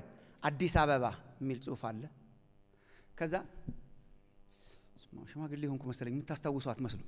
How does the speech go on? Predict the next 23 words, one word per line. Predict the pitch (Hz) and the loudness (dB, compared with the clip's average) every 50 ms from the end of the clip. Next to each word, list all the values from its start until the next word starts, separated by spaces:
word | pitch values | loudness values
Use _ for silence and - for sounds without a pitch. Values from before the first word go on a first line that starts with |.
| - - - - - - | -8 -8 -8 -8 -4 0
አ-፣ | 160 160 165 - | 2 2 4 6
እ፣ | 165 156 151 131 - - - - - - 113 104 - - 208 165 - - - - - - | 6 6 6 6 2 -2 -8 -8 0 2 4 6 8 10 10 10 10 6 -2 -2 -2 2
ከዛ | - 202 165 165 - - - | 4 4 4 4 2 2 6
አዲስ | 185 170 160 156 208 180 - | 6 6 8 8 10 12 12
አበባ | 196 190 180 175 175 156 151 135 - - - - - - | 12 12 12 12 12 12 10 8 6 2 -8 -10 -6 -2
የሚል | 156 175 190 196 185 190 - - | 0 4 6 6 6 6 6 6
አለ። | 160 165 175 190 233 269 330 - - | 6 6 8 8 6 6 4 4 0
ከዛ | - 175 165 160 185 190 | 2 4 6 8 8 8
ደግሞ | 208 214 220 269 311 - - - - - - | 8 8 6 4 2 2 -2 -12 -16 -2 2
እዚችኛዋ | - 202 175 254 254 - 285 254 262 254 | 4 4 6 4 4 4 4 6 8 8
ደግሞ | 247 247 220 226 269 - - 220 - - | 8 8 8 6 6 4 2 0 0 4
አንድ | 233 202 202 190 | 4 4 6 6
ሌላ | 196 208 208 208 208 | 6 6 6 6 4
ኩርሲ | - - 202 170 - | 2 0 0 2 2
ነገር | 196 190 175 175 170 | 2 4 6 8 8
አለች። | 165 170 175 226 233 - - - - - - - | 8 8 6 4 0 -2 -6 -16 -18 -10 -4 -2
እሷ | 165 - - 185 175 170 | 0 4 6 6 6 6
ደግሞ | 180 175 170 196 233 269 285 - - - - | 6 4 4 4 4 2 2 0 -4 0 2
ዋሽንግተን | 175 180 - 180 165 175 165 139 | 4 4 4 4 2 2 4 4
ዲ | 160 147 | 4 2
ሲ | - - - - - | 2 0 -4 -6 -10
ትላለች። | - - - 104 - - - - - - - - - - - - - - | -10 -10 -10 -10 -10 -12 -18 -20 -20 -20 -20 -20 -20 -20 -20 -20 -10 -4
እና | - | 0